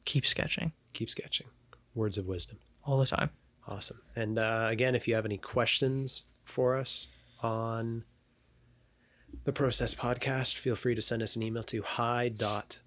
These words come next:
Speaker 2: the process podcast at gmail dot com. Any questions at all, comments?
Speaker 1: Or any sketches.
Speaker 2: Or any sketches.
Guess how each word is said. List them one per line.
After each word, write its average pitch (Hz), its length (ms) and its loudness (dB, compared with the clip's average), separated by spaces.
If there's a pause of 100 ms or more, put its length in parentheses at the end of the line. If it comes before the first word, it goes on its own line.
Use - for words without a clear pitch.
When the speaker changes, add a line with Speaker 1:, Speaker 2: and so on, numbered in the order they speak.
Speaker 2:
the 120 100 0
process 110 500 0
podcast 110 680 -4
at 107 120 -4
gmail 104 440 -2
dot 107 220 -4
com. 123 400 -4 (1040)
Any 110 120 -6
questions 104 500 0
at 101 80 -2
all, 117 480 0
comments? 117 760 0
Speaker 1:
Or 147 100 6
any 131 140 8
sketches. - 920 4
Speaker 2:
Or 117 80 0
any 110 80 -2
sketches. 123 640 0